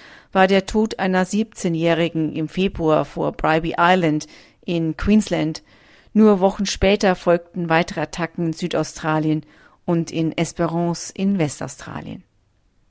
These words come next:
Obwohl die Statistik zeigt, dass andere Gefahren wie Ertrinken oder Verkehrsunfälle in Australien weitaus häufiger tödlich enden,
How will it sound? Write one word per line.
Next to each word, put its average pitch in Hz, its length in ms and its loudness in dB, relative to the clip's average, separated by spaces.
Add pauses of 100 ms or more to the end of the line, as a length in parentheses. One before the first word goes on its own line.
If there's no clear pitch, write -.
(440)
Obwohl 208 320 4
die 240 80 0
Statistik 202 560 0
zeigt, 180 420 2
dass - 240 -4
andere 202 300 0
Gefahren 175 640 0
wie 156 80 0
Ertrinken 196 560 0
oder 156 120 0
Verkehrsunfälle 175 1080 0 (340)
in 185 120 0
Australien 202 580 2
weitaus 180 380 0
häufiger 196 440 2
tödlich 170 460 -4
enden, 165 440 0